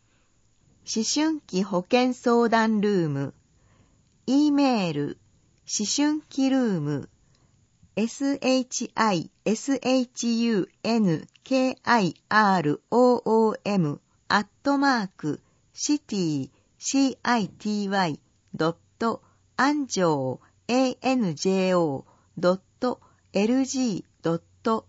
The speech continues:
ジェーピーでの相談は随時受付。面談の場合は要予約、随時受付。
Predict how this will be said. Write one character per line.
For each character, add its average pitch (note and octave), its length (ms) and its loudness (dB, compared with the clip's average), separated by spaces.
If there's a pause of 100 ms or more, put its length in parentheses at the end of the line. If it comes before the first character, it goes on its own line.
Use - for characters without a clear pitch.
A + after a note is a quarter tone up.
ジ F#3 180 -4
ェ B3 160 4
ー B3 40 -4
ピ G3 380 -4
ー - 380 -20
で B3 120 0
の A#3 140 0
相 A3 320 -2
談 F#3+ 320 0
は E3+ 200 -2 (240)
随 C4 300 2
時 C#3+ 200 -4
受 D#3 300 -2
付。 - 460 -6 (800)
面 D4 300 0
談 C#4+ 260 2
の C4+ 160 0
場 A#3+ 240 4
合 A3 200 -2
は G#3 220 -2 (260)
要 C4 300 4
予 C3+ 160 0
約、 E3 600 -2 (560)
随 B3+ 260 2
時 D#3 220 -2
受 C#3+ 320 -2
付。 - 480 -8